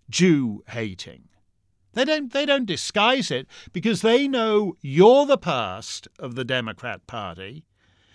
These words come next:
and they're the future. So why don't you see that? Why can't you see that? That's all you have to, that's all you have to do. And Denise is quite right about that.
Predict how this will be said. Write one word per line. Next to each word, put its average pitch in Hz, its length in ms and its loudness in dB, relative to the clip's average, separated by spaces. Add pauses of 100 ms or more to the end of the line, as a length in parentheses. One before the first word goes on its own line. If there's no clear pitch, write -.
(140)
and 175 180 2
they're 233 240 2
the 208 100 0
future. - 580 -8 (440)
So 262 200 2
why 311 240 4
don't 302 320 -4
you 294 360 0
see 120 380 -6
that? 82 260 -18 (100)
Why 277 180 -6
can't 320 440 -10
you 208 140 -8
see 104 300 -12
that? 80 360 -20 (1200)
That's 247 180 -6
all 320 160 -2
you 269 120 -4
have 214 180 -4
to, 156 260 -4
that's 240 280 -10
all 294 160 -8
you 170 140 -4
have 156 260 -4
to 120 160 -10
do. 123 420 -6 (540)
And 139 120 -10
Denise 226 440 -2
is 240 160 -8
quite 214 360 -4 (300)
right 147 360 -4 (220)
about 101 440 -14
that. 80 240 -20